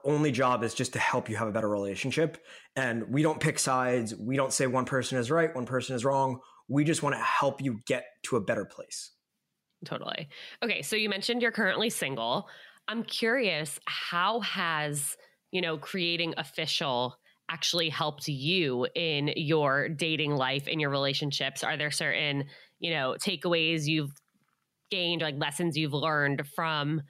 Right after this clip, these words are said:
Speaker 2: creating this app and talking to probably, like, so many couples out there that have actually, you know, changed you for the better?
Speaker 1: Totally. It, it really helped me as a person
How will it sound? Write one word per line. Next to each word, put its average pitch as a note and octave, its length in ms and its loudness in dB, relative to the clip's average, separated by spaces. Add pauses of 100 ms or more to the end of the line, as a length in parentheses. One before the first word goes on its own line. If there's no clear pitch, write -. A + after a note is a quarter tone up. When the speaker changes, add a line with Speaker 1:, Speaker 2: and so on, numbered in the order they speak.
(200)
Speaker 2:
creating E3 720 0
this C#3+ 200 -2
app D#3 240 0
and D3 120 -2
talking D3 340 -2
to C#3+ 260 -2
probably, C3+ 220 0
like, C#3+ 140 -2
so D#3 160 -2
many C#3+ 180 0
couples D3+ 320 -2
out C3+ 160 -2
there C3+ 160 0
that C3 140 -2
have C#3 60 -2
actually, C#3 560 -2 (360)
you D#3 120 -4
know, B2+ 160 -2 (140)
changed D3+ 500 -2
you D#3 280 0 (200)
for B2+ 120 -4
the F2 80 -2
better? D2 400 -4 (480)
Speaker 1:
Totally. A2 500 2 (100)
It, A#2+ 240 -2 (120)
it D#3 100 0
really C3 560 0
helped C3 360 0
me A#2+ 380 2
as G#2 380 -2 (360)
a G#2 80 -4
person D3+ 880 0